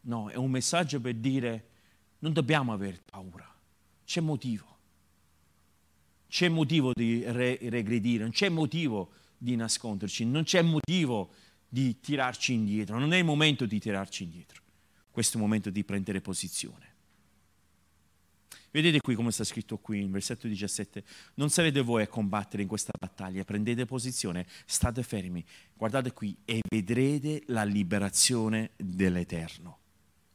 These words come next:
Vedrete, lo vedrete,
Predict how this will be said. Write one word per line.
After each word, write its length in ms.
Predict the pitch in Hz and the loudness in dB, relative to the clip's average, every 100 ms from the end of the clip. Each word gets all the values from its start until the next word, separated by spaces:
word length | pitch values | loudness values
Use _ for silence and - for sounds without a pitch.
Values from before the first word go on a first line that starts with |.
| _ - _ | _ -20 _
Vedrete, 680 | 95 107 117 113 104 85 - _ _ _ _ _ _ _ _ _ - | -2 2 4 2 0 -8 -18 _ _ _ _ _ _ _ _ _ -4
lo 160 | 101 | 0
vedrete, 580 | 101 101 101 92 - | 0 2 0 -2 -8